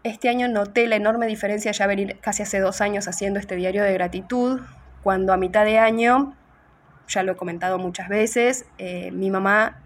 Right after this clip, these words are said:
tuvo un A C V y tuve que viajar de urgencia a su ciudad,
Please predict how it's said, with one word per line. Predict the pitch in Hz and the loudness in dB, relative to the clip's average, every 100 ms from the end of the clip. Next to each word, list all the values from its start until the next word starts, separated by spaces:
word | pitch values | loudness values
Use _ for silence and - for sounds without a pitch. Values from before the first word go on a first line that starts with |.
| - - | -20 -10
tuvo | 190 185 | -4 -2
un | 185 180 | -2 -2
A | 180 | -4
C | 196 196 | -2 0
V | 208 277 349 | 2 2 0
y | 226 | -6
tuve | 190 | -6
que | 185 | -4
viajar | 180 175 - 220 220 | -4 -2 2 2 2
de | 202 | -2
urgencia | 202 214 214 214 214 | -2 -4 -2 -2 -4
a | |
su | 208 | -6
ciudad, | - 180 175 202 247 | -10 -4 2 4 2